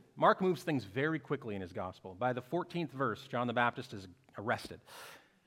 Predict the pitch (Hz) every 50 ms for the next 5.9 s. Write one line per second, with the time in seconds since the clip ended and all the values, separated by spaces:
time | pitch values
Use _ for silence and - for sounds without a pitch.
0 | _ - - 160 170 - 196 233 254 240 - 277 233 165 214 247 247 247 240 190
1 | 220 214 208 208 202 - - - 110 101 123 147 - - - _ _ _ _ _
2 | _ _ - 113 123 185 247 254 294 - - 262 254 240 247 240 233 175 165 151
3 | 147 147 160 170 165 - 170 - - 196 202 226 247 240 214 226 185 135 127 156
4 | 175 190 202 - - - - 208 190 156 165 139 127 147 180 170 156 165 170 -
5 | 160 156 147 - - - - 262 269 196 240 175 123 113 117 165 226 -